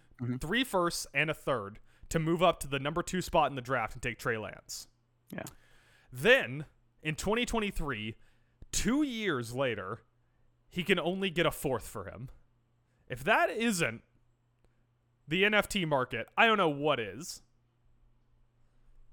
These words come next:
Speaker 1: It was, it was unfortunate. He sat his first year behind Jimmy, and then they were gonna go with him last year, and he got hurt. And I guess he just had, I mean,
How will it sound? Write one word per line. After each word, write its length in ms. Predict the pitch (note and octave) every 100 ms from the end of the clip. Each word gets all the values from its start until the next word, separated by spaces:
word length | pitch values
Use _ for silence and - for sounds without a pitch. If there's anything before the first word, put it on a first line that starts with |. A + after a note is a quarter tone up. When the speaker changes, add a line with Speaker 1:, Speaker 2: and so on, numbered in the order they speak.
| -
Speaker 1:
It 120 | C#3
was, 220 | C#3+ -
it 60 | -
was 80 | A3+
unfortunate. 560 | B3+ - G#3 - A#2
He 80 | A2
sat 300 | A#2 C#3+ D3+
his 120 | D#3
first 320 | - D3 C#3 -
year 80 |
behind 380 | C3+ B2 B2 A#2
Jimmy, 440 | A2+ A#2+ G#2 G2+ -
and 140 | - A2
then 320 | G#2+ G#2 G#2
they 80 | A#2
were 100 | A#2
gonna 160 | B2 A#2+
go 160 | A#2
with 140 | A#2 A#2
him 80 | G#2+
last 300 | G#2+ A2+ -
year, 100 | A2
and 80 | G#2+
he 80 |
got 160 | G#2+ G#2
hurt. 440 | - A2+ A2+ - - _
And 60 | A2+
I 40 |
guess 200 | G#2+ A#2+
he 80 | -
just 120 | F#3
had, 140 | F3+ E3+
I 40 | B2+
mean, 240 | C3 B2